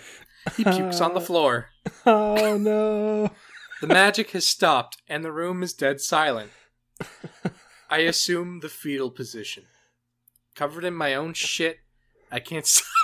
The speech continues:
Speaker 1: <laughs> I can't stop farting and shitting as I lay there. And I start crying. I pass out, and I wake up with someone carrying me out of the gym,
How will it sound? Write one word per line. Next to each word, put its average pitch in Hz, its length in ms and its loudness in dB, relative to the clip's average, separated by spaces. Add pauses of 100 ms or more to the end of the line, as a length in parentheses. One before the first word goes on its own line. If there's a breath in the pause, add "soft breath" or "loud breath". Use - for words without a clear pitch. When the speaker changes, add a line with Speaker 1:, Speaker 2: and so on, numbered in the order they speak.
(120)
Speaker 1:
<laughs> - 140 4
I 226 60 -2
can't 175 400 -4
stop 180 420 2
farting 160 320 0
and 160 80 -12
shitting 156 460 -2 (360 loud breath)
as 151 160 0
I 165 120 6
lay 156 260 4
there. 139 320 4 (2250 loud breath)
And 175 100 -4
I 165 60 0
start 165 340 2
crying. 131 440 -2 (2750 loud breath)
I 147 80 -4
pass 185 400 0
out, 147 320 2 (1160 loud breath)
and 143 120 -6
I 147 60 0
wake 180 260 0
up - 140 -2
with 175 120 -2
someone 151 360 -4
carrying 170 340 4
me 160 140 -4
out 143 140 2
of 139 60 -4
the 139 80 -2
gym, 123 420 -2